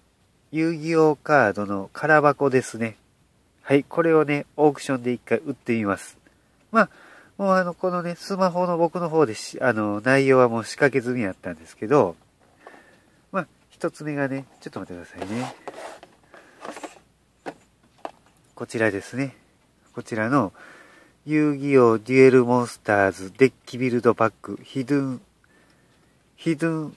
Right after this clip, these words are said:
ザ、ヒドゥンサモナーズ。<laughs> ちゃんと読めようね。<laughs> 遊戯王好き、好きなし-、資格ないですね。で、これが、えー、デュエルモンスターズ、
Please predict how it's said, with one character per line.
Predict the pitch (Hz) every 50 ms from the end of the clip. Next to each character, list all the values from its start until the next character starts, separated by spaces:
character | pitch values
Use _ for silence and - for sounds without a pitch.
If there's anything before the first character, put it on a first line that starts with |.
| - -
ザ、 | - - 151 147 143 - _ - - - _ _ _ _ _ _ _ _ _ _ _ _ _ _ _ _ _ _ _ _ _ _ _ _ _ _ _ _ _ _ _ _ _ _
ヒ | - - 185 170
ド | 165 180
ゥ |
ン | 175 170 160 - _ _
サ | - - - - 170 156
モ | 127 113
ナ | 98 98 95 90
ー | 85
ズ。 | - - 90 - - _ _ _ _
<laughs> | - - 539 480 - 139 - - - - 123 - _ - - - - _ _ _ _ - - - - - - - - 220 196 - - - - - 220 - _ _ - - 202 - - - - - 131 110 - - - - - 226 - - - - - - - 190 - - - - -
ち | -
ゃ | 180 175
ん |
と | 170 -
読 | 135 120 120 135
め | 156 175
よ | 180 127
う | 98
ね。 | 95 101 95 87 - - - - - - 113 - - _ - -
<laughs> | - - - - - - - - _ _ _ _ _ -
遊 | 143 156 180
戯 | 175 170 170 170 147
王 | 110 95
好 |
き、 | - - - - - 127
好 | 127 117 120 - -
き | - 151
な | 123 101
し-、 | - - 123 - -
資 | - - -
格 | 139 123 - 120
な | 104 90
い | 87 90
で | 90 95
す | 92 - - 117
ね。 | 127 123 87 80 _ _ _ - - - - - - - - _ -
で、 | 156 160
こ | 151 - 170 165
れ | 160 160
が、 | 151 170 165 156
え | - 127 135 131 127 123 123 120 117 117 113
ー、 | 104
デ | 107 139
ュ | 160
エ | 156 160
ル | 151 151 147
モ | 135 139 135
ン | 135 120
ス | - -
タ | - 110 101 98 98
ー | 98
ズ、 | 92 107 117 120 120